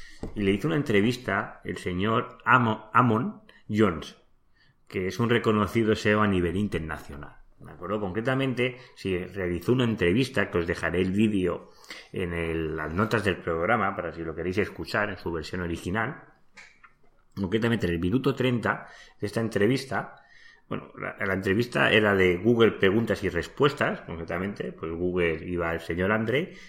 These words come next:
y las preguntas las realizaba el señor Amon, ¿no? Iba realizando una serie de preguntas y concretamente le preguntó, "¿Qué factores son importantes a la hora de crear una página web que esté bien posicionada?". Y para la sorpresa de todo el mundo,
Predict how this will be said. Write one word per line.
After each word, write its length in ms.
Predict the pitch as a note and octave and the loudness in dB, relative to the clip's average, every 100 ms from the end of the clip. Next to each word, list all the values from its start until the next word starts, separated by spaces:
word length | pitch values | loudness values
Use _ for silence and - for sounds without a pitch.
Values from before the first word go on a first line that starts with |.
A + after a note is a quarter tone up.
| - - | -18 -10
y 220 | F2 E2 | -8 -6
las 420 | D#2+ D#2 D2+ - | -4 -6 -6 -6
preguntas 440 | F2+ F2 F2+ F2 | -2 2 2 2
las 140 | G#2 F2+ | 0 0
realizaba 880 | E2 D#2+ - E2 E2+ F#2+ - - - | 0 -2 0 0 2 0 -2 -14 -14
el 100 | - | -12
señor 300 | - E2+ E2 | -6 -4 0
Amon, 340 | D2+ D2 C#2+ - | -2 -2 -8 -10
¿no? 220 | F2 B2+ - - - | -8 -8 -10 -20 -12
Iba 240 | E2+ F2+ | -4 -2
realizando 480 | F2+ F#2+ G2 G2+ F#2+ | -2 -2 -2 0 0
una 200 | - F2+ | 0 -4
serie 220 | - A#2 | -2 2
de 120 | A#2+ A#2+ | 2 2
preguntas 600 | G#2 B2 B2+ A2+ C#3+ - - - - | 2 2 0 -2 -4 -8 -20 -20 -12
y 80 | - | -6
concretamente 720 | F2+ G#2 B2 C3 B2 B2+ B2+ | -2 0 0 0 0 -2 0
le 140 | G2 | 0
preguntó, 600 | - D#2+ D#2 D#2 E2 - - - | 0 -2 -2 -2 -2 -2 -10 -4
"¿Qué 100 | - | -2
factores 600 | C#3+ F3+ - A#2 A#2 C#3+ | 0 -2 0 2 4 2
son 280 | - - B2+ | -4 -4 0
importantes 760 | D3 - G2 - F#2+ A#2+ - | 0 2 0 2 2 2 2
a 60 | G2 | 0
la 200 | F2 D#2+ | 2 4
hora 440 | G#2+ F#2+ F2+ - - - - - | 4 4 4 0 -14 -20 -18 0
de 120 | G2+ | 2
crear 220 | G2 G#2 | 4 4
una 180 | C#3 C3+ | 4 4
página 380 | B2+ - B2+ G#2 | 2 2 2 4
web 340 | F2+ G2 - | 4 4 2
que 80 | - | -4
esté 240 | - C#3 C3 | 0 4 6
bien 220 | D3+ C#3+ | 4 2
posicionada?". 800 | B2+ G#2 - E2+ D2+ D2 C#2+ - - - - - | 2 0 2 0 0 -4 -8 -16 -20 -20 -20 -10
Y 220 | F2 E2 | -4 -4
para 240 | - E2 D#2+ | -2 0 0
la 80 | |
sorpresa 420 | - E2 F2+ G#2+ C3+ | 0 -2 0 2 4
de 100 | B2+ | 4
todo 220 | A#2+ C3+ | 6 6
el 80 | C3 | 6
mundo, 460 | C3+ A#2 F#3 - | 6 4 2 -2